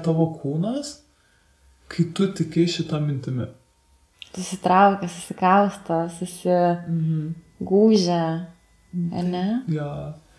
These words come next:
Speaker 1: E, tada klausia, kaip, e, tu elgiesi su tuo žmogumi, su savim ir su kitais aplinkiniais,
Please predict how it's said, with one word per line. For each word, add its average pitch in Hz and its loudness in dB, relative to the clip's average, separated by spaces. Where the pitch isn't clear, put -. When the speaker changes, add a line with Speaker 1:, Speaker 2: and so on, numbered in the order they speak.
Speaker 1:
E, 151 0
tada 156 2
klausia, 165 -2
kaip, 170 -2
e, 156 0
tu 170 4
elgiesi 156 2
su - -8
tuo 156 2
žmogumi, 160 0
su - -6
savim 160 -2
ir 165 -2
su - -8
kitais - -6
aplinkiniais, - -10